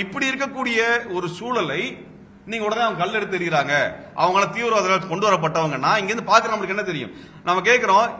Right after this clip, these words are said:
இந்தியாவில், அ, இந்தியாவில் மட்டுமல்ல, உலக அளவில் இணையதள சேவை வருடக்கணக்கில் முடக்கப்பட்ட ஒரே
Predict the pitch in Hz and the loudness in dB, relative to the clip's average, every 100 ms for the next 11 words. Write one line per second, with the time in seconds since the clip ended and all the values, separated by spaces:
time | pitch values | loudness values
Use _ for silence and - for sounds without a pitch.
0 | 139 180 220 226 202 196 240 226 156 151 | -6 -4 2 8 8 6 -4 -4 -6 -4
1 | 160 233 240 226 214 196 185 151 135 190 | -6 0 4 4 2 -2 0 -4 -4 -2
2 | 226 208 185 160 156 156 104 - - - | 0 0 0 0 -2 -4 -8 -16 -20 -20
3 | - - 147 220 254 247 233 214 208 180 | -20 -6 -2 2 4 4 4 2 2 0
4 | 185 196 208 233 214 - - - - - | 0 2 2 0 -4 -16 -18 -20 -20 -20
5 | - - - 131 208 262 262 - 226 220 | -20 -20 -6 4 6 8 6 6 4 4
6 | 220 233 240 160 190 226 208 202 175 202 | 2 0 0 0 0 2 0 0 0 4
7 | 208 208 156 165 196 | 2 2 -4 2 6